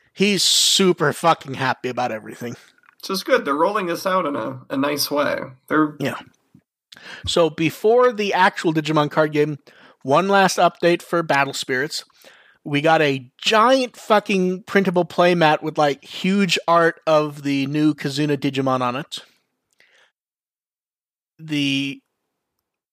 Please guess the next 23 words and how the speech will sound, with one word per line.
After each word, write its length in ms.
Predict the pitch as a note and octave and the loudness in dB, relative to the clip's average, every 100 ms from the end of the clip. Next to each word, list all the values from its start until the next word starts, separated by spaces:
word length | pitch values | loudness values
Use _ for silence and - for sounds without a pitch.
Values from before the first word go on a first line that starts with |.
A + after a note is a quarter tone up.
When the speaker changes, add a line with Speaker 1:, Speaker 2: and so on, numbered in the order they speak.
| _ _ _ _ _ _ _ _ _ | _ _ _ _ _ _ _ _ _
Speaker 1:
when 220 | E3 E3+ | 0 2
I 100 | D#3 | 4
was 140 | D#3 | 2
sent 240 | - G3 G3+ | 2 2 0
it, 120 | - | 0
um, 580 | E3 D3+ C3 A#2+ A#2 A2+ _ - | 2 2 2 -4 -12 -18 _ -4
because 280 | D3 D#3+ D#3 | 0 2 4
I 100 | D3 | 4
hadn't 360 | C#3+ D#3 D3+ - _ | 4 4 0 -8 _
gotten 260 | C#3+ C#3+ D#3 | 2 2 0
it 60 | |
myself 380 | C#3+ C3 D3+ C#3 | -4 0 0 0
yet, 140 | C#3 | -2
someone 280 | - D#3 C#3+ | -2 -2 -2
sent 320 | C3 D3 C#3+ | -2 0 0
it 100 | D3 | 0
in 200 | C#3 C#3+ | 0 0
to 100 | C#3 | -2
make 240 | C#3 C3+ C3 | -2 -2 -2
sure 180 | - C3+ | -2 -2
we 120 | C3 | 0
had 200 | C3 C#3 | 2 2
it. 200 | C3+ | -2